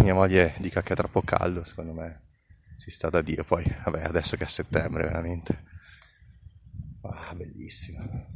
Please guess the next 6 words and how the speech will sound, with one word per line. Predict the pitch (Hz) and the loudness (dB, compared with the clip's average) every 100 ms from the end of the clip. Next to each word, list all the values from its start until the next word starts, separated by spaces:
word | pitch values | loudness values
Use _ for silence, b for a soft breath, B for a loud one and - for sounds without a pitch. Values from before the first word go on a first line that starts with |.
| - - - - - _ _ - - - - - | -18 -20 -20 -20 -20 _ _ -20 -20 -20 -20 -16
Sono | - 95 104 | -6 0 2
esaltato | 107 120 - 95 - 87 | 2 0 0 -2 -2 -4
da | 87 | -4
questo | 87 - | -4 -4
campeggio | 92 95 101 87 95 - | -2 -2 0 0 -2 -2
enorme. | - 92 85 87 85 80 | 0 0 0 -2 -6 -6